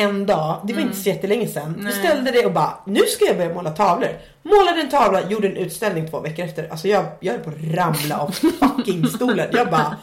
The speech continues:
Speaker 1: "Oh my god, jag
Speaker 2: Ja.
Speaker 1: kan inte ens skriva en fucking bloggpost."
Speaker 2: Ja.
Speaker 1: För att jag bara, "Hej, jag är rädd", typ. Och du så här, du visar hela din själ. Du bara, "Hej, här är min, min, min
Speaker 2: Ja.
Speaker 1: hals. Du kan hugga mig", typ.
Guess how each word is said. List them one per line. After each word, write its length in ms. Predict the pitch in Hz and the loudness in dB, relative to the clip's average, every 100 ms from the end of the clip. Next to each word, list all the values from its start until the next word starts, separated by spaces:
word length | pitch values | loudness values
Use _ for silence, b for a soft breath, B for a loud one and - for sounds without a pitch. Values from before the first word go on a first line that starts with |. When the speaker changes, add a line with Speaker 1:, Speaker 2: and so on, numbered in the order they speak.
| 392 415 359 339 | -6 -2 0 2
Speaker 1:
"Oh 60 | 349 392 | 4 6
my 60 | |
god, 300 | 247 208 160 160 B | 6 4 4 0 B
jag 100 | 233 | 2
Speaker 2:
Ja. 40 | 392 494 | 4 6
Speaker 1:
kan 160 | 453 | 4
inte 120 | - | 6
ens 140 | 226 214 | 4 2
skriva 220 | 220 190 | 2 0
en 80 | 185 | 0
fucking 300 | 175 185 165 | -2 -4 -2
bloggpost." 800 | 208 185 160 - 277 - - - b b - | 0 0 0 -2 -2 -2 -10 -14 b b -10
Speaker 2:
Ja. 420 | 185 175 175 196 - - | -6 -6 -8 -12 -20 -2
Speaker 1:
För 100 | 247 | 2
att 80 | 233 | 6
jag 140 | 208 | 6
bara, 140 | 180 - | 6 2
"Hej, 840 | - 539 523 508 508 508 494 - 359 | 2 2 4 4 6 6 4 0 4
jag 120 | 339 | 4
är 100 | 339 | 6
rädd", 460 | 370 294 196 190 - | 6 6 6 2 4
typ. 220 | 311 - | 2 4
Och 160 | 240 208 | 4 4
du 240 | 311 349 | 4 4
så 120 | - | 4
här, 200 | 196 185 | 4 4
du 120 | 202 | 2
visar 240 | 285 269 190 | -2 0 0
hela 240 | 208 202 | 2 2
din 160 | 185 165 | 2 -2
själ. 200 | 226 165 | 0 0
Du 60 | 185 | 0
bara, 100 | 180 | 0
"Hej, 220 | 208 196 | 2 0
här 260 | 175 202 180 | 0 2 2
är 40 | 175 | 0
min, 120 | 170 160 170 170 175 | -6 -8 -10 -10 -10
min, 0 | |
min 580 | 170 170 165 - - 170 | -8 -8 -8 -10 -10 -6
Speaker 2:
Ja. 60 | 156 151 143 | -2 -2 0
Speaker 1:
hals. 340 | 208 151 - - | 2 0 -2 -10
Du 100 | 170 | -8
kan 100 | 180 | -6
hugga 240 | 180 196 | -2 -2
mig", 80 | 160 | -4
typ. 100 | - | -8